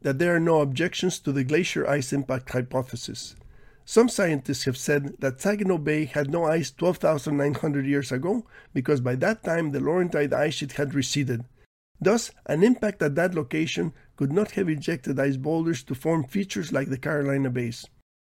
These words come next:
However, this argument does not explain why the bays converged at Saginaw Bay. Also,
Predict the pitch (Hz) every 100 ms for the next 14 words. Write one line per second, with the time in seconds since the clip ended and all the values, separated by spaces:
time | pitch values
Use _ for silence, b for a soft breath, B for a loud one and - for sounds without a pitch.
0 | - 135 160 233 180 143 - b b 214
1 | 254 - 190 185 175 180 190 135 127 180
2 | 196 - - 143 143 123 b - 147 202
3 | 170 143 143 147 - 143 131 135 127 131
4 | 120 120 123 123 123 123 113 123 _ _
5 | _ _ _ _ _ - 196 247 - 170